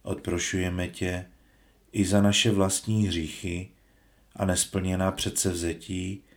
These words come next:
kterými jsme ti tuto ze-, temnou hodinu učinili ještě temnější. Odprošujeme tě,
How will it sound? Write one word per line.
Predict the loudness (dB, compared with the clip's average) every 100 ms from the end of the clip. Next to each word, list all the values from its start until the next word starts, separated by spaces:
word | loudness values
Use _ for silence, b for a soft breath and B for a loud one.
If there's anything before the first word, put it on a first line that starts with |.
| b b b b
kterými | b 4 6 6 4
jsme | 4 4 2
ti | 2 -4
tuto | -4 -2 2
ze-, | 2 2
temnou | 0 0 2 4 4 2
hodinu | 0 -2 -2 -2
učinili | -2 -2 -2 -2 -2 -4 -6 B B B B B
ještě | -2 0 0 2 2
temnější. | 2 -2 -4 -4 -4 -6 -8 -12 -16 _ _ b b b b b b b b _
Odprošujeme | -12 -10 -2 0 0 -2 -2 -2 -2
tě, | -4 -4 -4 -6